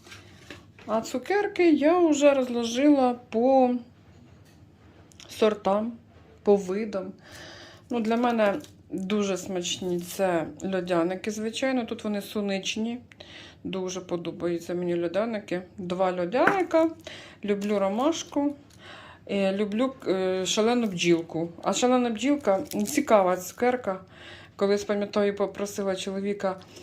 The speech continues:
йшов в магазин, кажу: "Купи мені, будь ласка, шаленої бджілки сто грам". Приходить:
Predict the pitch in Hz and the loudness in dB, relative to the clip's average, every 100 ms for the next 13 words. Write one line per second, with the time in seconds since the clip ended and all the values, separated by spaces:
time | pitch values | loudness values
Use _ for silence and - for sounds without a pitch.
0 | - - - 185 - 208 202 254 330 370 | -18 -12 -4 -2 0 0 2 0 2 0
1 | 202 202 262 415 320 214 190 180 165 170 | 0 -6 -4 2 2 2 0 0 -2 -2
2 | 175 185 185 185 175 151 175 151 156 - | -6 -4 -4 -4 -4 -2 -2 -2 -8 -4
3 | 156 156 156 160 - - - - - 254 | -2 0 -2 -6 -14 -20 -20 -16 2 4
4 | 254 226 196 180 - | 4 0 -2 -4 -8